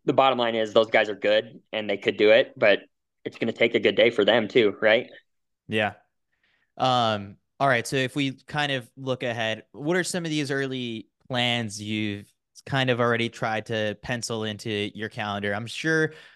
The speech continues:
Speaker 2: a ton of it has to be hill work. Uh, this course map for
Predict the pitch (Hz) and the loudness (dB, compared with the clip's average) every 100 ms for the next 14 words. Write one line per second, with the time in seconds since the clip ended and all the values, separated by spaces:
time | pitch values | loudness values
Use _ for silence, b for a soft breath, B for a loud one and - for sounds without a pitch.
0 | - 131 156 147 135 131 127 123 - 131 | -6 -4 -2 -2 -2 -4 -2 -4 -4 -8
1 | 117 117 117 113 110 _ - - 135 123 | -4 -4 -2 -4 -6 _ -16 -6 -4 -4
2 | 117 117 113 117 - _ 104 131 139 135 | -2 -2 -2 -6 -18 _ -10 -2 0 0
3 | - - - - 180 - 127 113 117 113 | -8 -12 -8 0 0 0 -4 -4 -4 -6
4 | _ _ _ _ _ - 120 113 107 98 | _ _ _ _ _ -6 -4 -4 -6 -8